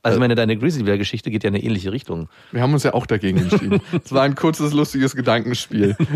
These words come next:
Speaker 1: <laughs> Das nicht.
Speaker 2: Aber nee, also ich hab ein paar Bekannte, die an ihrem Junggesellenabschied nochmal richtig krachen lassen haben und auch teilweise ins Bordell gegangen sind,
Speaker 1: Mhm.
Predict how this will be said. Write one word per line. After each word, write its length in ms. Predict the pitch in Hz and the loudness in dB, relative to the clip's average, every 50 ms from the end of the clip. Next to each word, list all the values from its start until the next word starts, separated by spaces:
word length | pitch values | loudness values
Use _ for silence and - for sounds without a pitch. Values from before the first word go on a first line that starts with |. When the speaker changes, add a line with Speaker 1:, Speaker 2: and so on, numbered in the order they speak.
| - 160 - - - | -4 -4 -4 -4 -6
Speaker 1:
<laughs> 460 | - - - - - - - - - | -6 -4 -4 -4 -6 -6 -10 -10 -2
Das 200 | - 101 98 - | 0 0 0 2
nicht. 300 | - 107 101 98 - - - - - 156 190 190 156 139 - - - - - - 160 143 - - - _ - 165 - _ _ _ - | 0 0 0 0 -2 -8 -10 -4 0 2 4 4 2 2 -4 -10 -20 -20 -12 -12 -12 -12 -12 -16 -20 _ -20 -20 -20 _ _ _ 0
Speaker 2:
Aber 300 | 110 110 95 78 71 69 | 0 2 2 2 0 0
nee, 280 | 67 92 80 76 76 - - _ _ _ - | 0 -2 -2 -4 -6 -8 -16 _ _ _ -8
also 180 | - 90 78 - - - _ _ _ _ _ - - - _ - | -6 -6 -6 -6 -10 -12 _ _ _ _ _ -20 -20 -20 _ -6
ich 220 | - - - - - - _ _ _ - | -6 -6 -6 -6 -18 -20 _ _ _ -8
hab 200 | - - 143 - | -2 -2 -2 0
ein 120 | 143 117 | -2 -4
paar 420 | - - 143 147 165 190 196 185 - - _ _ _ _ _ _ _ _ _ _ - | -2 0 2 2 4 4 2 0 -2 -4 _ _ _ _ _ _ _ _ _ _ -6
Bekannte, 580 | 123 110 - - 147 156 170 160 170 170 170 | -4 -4 -2 0 0 2 2 2 2 0 0
die 320 | 165 131 120 120 117 - - | -2 -2 -4 -4 -4 -2 -4
an 120 | 113 113 | -4 -4
ihrem 300 | - 123 120 113 110 117 | 0 0 0 2 2 2
Junggesellenabschied 1040 | 120 139 151 143 135 127 131 127 131 - 127 117 - - 135 123 120 101 - - - | 2 0 2 0 0 2 2 2 2 2 0 -2 -2 -2 0 0 0 -2 -6 -8 -2
nochmal 240 | 123 123 120 117 | -2 0 0 2
richtig 240 | 113 120 123 120 113 | 0 0 0 0 -4
krachen 260 | - - 127 139 151 | -4 -4 -2 -2 0
lassen 280 | 147 139 143 143 151 147 | 2 0 0 0 0 -2
haben 260 | 143 135 135 143 151 - | 0 0 0 -2 -2 -2
und 260 | - 113 104 - - | -2 -2 -2 0 2
auch 280 | 95 95 87 - - - - _ _ | 2 2 2 0 -4 -20 -20 _ _
teilweise 600 | - - 98 95 92 90 92 92 95 95 95 95 _ _ _ _ _ | -6 -4 -2 0 0 0 0 0 0 -2 -2 -2 _ _ _ _ _
ins 160 | - 107 - | -6 -6 -6
Bordell 340 | - - 101 87 92 98 120 | 0 0 0 2 4 2 2
gegangen 400 | 117 117 110 110 117 117 120 120 | 2 0 0 2 2 2 2 2
sind, 240 | 113 131 135 151 165 | 2 2 2 2 0
Speaker 1:
Mhm. 200 | 147 - - 107 | 0 -2 -4 -6